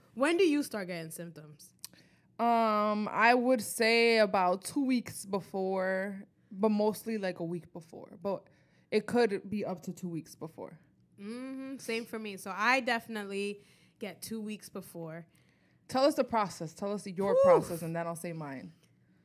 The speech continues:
Speaker 1: No funny. You just, everything starts irking you. <laughs> Like, when you st-, when shit starts <laughs> irking you, that's when you know, Oh, shit,
Speaker 2: Like, the
Speaker 1: I'm
Speaker 2: stuff
Speaker 1: about
Speaker 2: that you usually would not give a shit about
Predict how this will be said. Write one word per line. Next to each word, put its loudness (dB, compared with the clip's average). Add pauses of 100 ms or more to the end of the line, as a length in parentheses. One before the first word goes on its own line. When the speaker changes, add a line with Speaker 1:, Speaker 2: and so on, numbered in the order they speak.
(640)
Speaker 1:
No -2
funny. -6
You -6
just, -6
everything -4
starts -8
irking -12
you. -10 (160)
<laughs> -10
Like, -6 (160)
when -4
you -2
st-, -10
when -6
shit -8
starts -4
<laughs> -14
irking -4
you, -2
that's -6
when -8
you -10
know, -2
Oh, -6
shit, -6
Speaker 2:
Like, 6
the 4
Speaker 1:
I'm 4
Speaker 2:
stuff 4
Speaker 1:
about -14
Speaker 2:
that 8
you 6
usually 2
would 4
not 0
give -4
a -6
shit -8
about -4